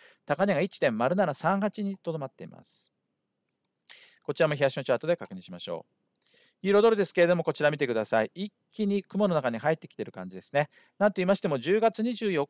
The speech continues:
日の一点丸六九四というところを抜けてきたというところで、今度はここがサポートになってきてますね。え、今日もこの一点丸七台を維持できるかどうか、こちらがポイントになってきています。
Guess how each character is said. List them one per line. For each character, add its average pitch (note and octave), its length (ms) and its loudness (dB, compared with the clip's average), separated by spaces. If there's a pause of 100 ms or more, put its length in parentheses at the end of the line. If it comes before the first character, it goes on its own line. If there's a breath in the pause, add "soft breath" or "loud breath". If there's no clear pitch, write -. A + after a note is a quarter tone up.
日 G3+ 140 2
の G3 80 0
一 - 160 -6
点 D#3 120 2
丸 C3+ 200 2
六 A3+ 280 -6
九 G3+ 240 -6
四 A3+ 200 -4
と A#3 80 -10
い - 20 -6
う - 20 -8
と A3+ 80 -8
こ G#3 120 -4
ろ C3 60 -4
を - 20 -4
抜 - 20 -4
け E3 140 -6
て G3 100 -6
き G#3 80 -12
た F#3+ 140 -2
と D3+ 80 -8
い - 20 -2
う B2 60 -4
と A#2 100 -12
こ B2+ 80 -4
ろ A#2+ 80 0
で、 A2 100 -2
今 C4+ 240 -2
度 A3+ 100 2
は F#3 60 4
こ D3+ 140 -6
こ G3 140 -8
が G#3 100 0
サ F3+ 160 -4
ポ F#3 120 -2
ー - 20 -4
ト F#3+ 80 -8
に F#3 60 -2
な F3+ 40 2
っ - 40 -6
て - 100 -20
き - 40 -20
て - 80 -12
ま - 100 -16
す - 100 -12
ね。 D3 140 2 (340 loud breath)
え、 C#3 100 0
今 F3 200 4
日 B2 60 4
も C#3 220 2
こ C3+ 140 -6
の C3 60 -4
一 D#3+ 140 -10
点 B2 140 -2
丸 A#2+ 160 0
七 E3+ 220 -2
台 C#3 180 2
を A2+ 40 -6
維 G2 120 -12
持 C3 100 -14
で A#2+ 80 -6
き G3+ 120 -10
る F#3+ 80 -10
か D3+ 100 -2
ど A#2 120 -2
う - 20 -14
か、 F#2 280 -10
こ F#2 120 -14
ち - 100 -20
ら A#2 80 -6
が - 80 -6
ポ G2 140 -8
イ - 20 -8
ン F#2 40 -16
ト F#2 100 -16
に F2+ 60 -16
な F#2 80 -18
っ - 20 -20
て - 80 -20
き - 80 -20
て - 80 -20
い - 80 -20
ま - 100 -20
す。 - 160 -20